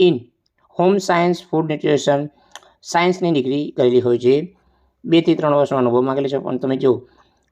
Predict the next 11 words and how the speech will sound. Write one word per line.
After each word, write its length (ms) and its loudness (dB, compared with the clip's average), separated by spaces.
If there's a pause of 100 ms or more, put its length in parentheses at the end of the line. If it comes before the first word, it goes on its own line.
ફ્રેશર 280 2
હશો 220 0
તો 180 -6
પણ 140 -4
તમે 180 -4
જઈ 160 -2
શકો 280 -6
છો. 200 -2 (640)
પંદર 240 2
હજાર 200 0
ફિક્સ 340 -10